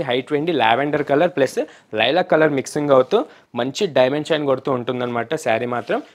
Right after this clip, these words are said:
ఫైవ్ థౌజండ్ ఫోర్ హండ్రెడ్కి ఇలాంటి టూ ప్లే క్వాలిటీ మీకు ఎక్కడ దొరకదు, ఈజీగా మీరు నైన్ థౌజండ్ ఫైవ్ హండ్రెడ్ above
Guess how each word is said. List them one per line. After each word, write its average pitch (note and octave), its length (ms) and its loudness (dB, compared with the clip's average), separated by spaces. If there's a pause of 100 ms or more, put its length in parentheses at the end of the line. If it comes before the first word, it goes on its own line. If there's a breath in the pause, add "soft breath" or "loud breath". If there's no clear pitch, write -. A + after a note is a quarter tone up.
(120 loud breath)
ఫైవ్ C#3 200 2
థౌజండ్ F3 320 0
ఫోర్ D#3 180 2
హండ్రెడ్కి D3+ 360 -4
ఇలాంటి C#3 300 -6
టూ C3+ 160 -2
ప్లే D3 160 -2
క్వాలిటీ C#3+ 280 -4
మీకు A#2+ 160 -6
ఎక్కడ C3 200 -6 (100)
దొరకదు, B2+ 320 -8
ఈజీగా C#3+ 320 -6 (300 loud breath)
మీరు B2 200 -8
నైన్ C#3 200 -6
థౌజండ్ D#3+ 280 -2
ఫైవ్ C3+ 120 -2
హండ్రెడ్ C3+ 220 0
above B2+ 140 2